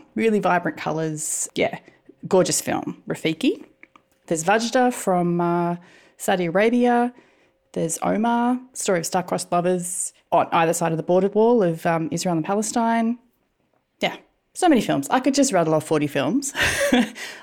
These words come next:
Or you could go to S B S On Demand or the program page at S B S Movies, where we've got a whole bunch of reviews and interviews with some of the cast from all the coverage we did of them when they were at the Sydney Film Festival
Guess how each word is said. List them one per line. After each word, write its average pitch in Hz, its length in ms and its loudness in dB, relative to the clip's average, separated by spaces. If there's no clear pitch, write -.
Or 185 160 2
you 175 100 4
could 175 180 -4
go 165 180 2
to 160 280 0
S - 100 -4
B 151 80 0
S 151 100 -2
On 151 100 2
Demand 147 600 -4
or 160 360 2
the 156 240 -2
program 170 300 -2
page 147 200 -4
at 139 80 -4
S 147 100 -4
B - 80 -2
S - 140 -4
Movies, 151 400 2
where 135 100 0
we've 143 160 -2
got - 220 -2
a 139 40 -4
whole 147 140 0
bunch 135 280 -6
of 131 280 -8
reviews 220 580 -2
and 151 100 -2
interviews 156 500 -2
with 139 120 -10
some 156 140 -2
of 147 60 -4
the 147 60 -4
cast 151 500 -6
from 147 480 -4
all 190 120 0
the 185 80 -4
coverage 196 360 -2
we 202 80 -2
did 208 440 -2
of 208 180 -4
them 220 240 -2
when 233 180 -2
they 240 160 0
were 269 360 0
at 311 140 -4
the 302 60 -2
Sydney 339 260 -8
Film 339 180 -4
Festival 302 580 0